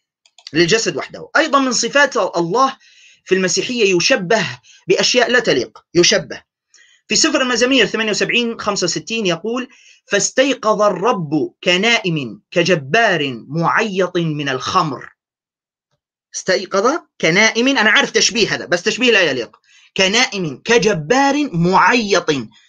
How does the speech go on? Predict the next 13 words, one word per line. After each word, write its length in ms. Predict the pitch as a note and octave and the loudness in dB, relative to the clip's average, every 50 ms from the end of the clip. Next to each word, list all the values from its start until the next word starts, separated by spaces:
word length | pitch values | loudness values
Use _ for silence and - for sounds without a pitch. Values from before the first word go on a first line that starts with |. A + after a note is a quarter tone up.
| _ - | _ 0
ممكن 220 | F#3+ A#3+ C4 - G#3+ | 0 2 2 2 0
يشرح 260 | G3+ - A#3+ A#3 A#3 | 0 2 2 0 0
لنا 100 | G#3+ G3+ | 0 0
الأستاذ 360 | F#3+ - - - A#3+ A#3 A3 | 0 0 0 0 0 -2 -2
ما 120 | G#3 G#3 G#3 | -4 -2 -2
معنى 200 | G#3+ F#3 G3 F#3+ | -2 -2 -2 -2
معيط؟ 360 | F#3 F3+ G#3 A3+ A3+ A3+ A#3 B3+ C#4 - _ _ _ _ _ _ _ _ | -2 -2 0 0 0 -2 -2 -4 -8 -10 _ _ _ _ _ _ _ _
معيط 400 | D3+ E3 E3 G3 A3+ G#3 G3+ G3+ | -2 0 2 2 2 0 0 0
من 240 | G3 F3+ F3 F3 F3 | 0 0 2 2 2
الخمر. 580 | E3 D3 C#3 - - C3+ A2 F#2+ - - - - _ _ _ _ _ _ _ _ _ _ _ _ _ _ _ _ _ _ _ _ _ | 2 0 0 -2 -4 -6 -6 -8 -10 -16 -20 -20 _ _ _ _ _ _ _ _ _ _ _ _ _ _ _ _ _ _ _ _ _
يعني 300 | D#3 - D#3 F3+ F3+ F3 | -2 0 0 2 2 2
اللي 180 | D#3 D#3 D#3+ D3+ | 2 2 0 0
س-، 160 | - - | -2 -4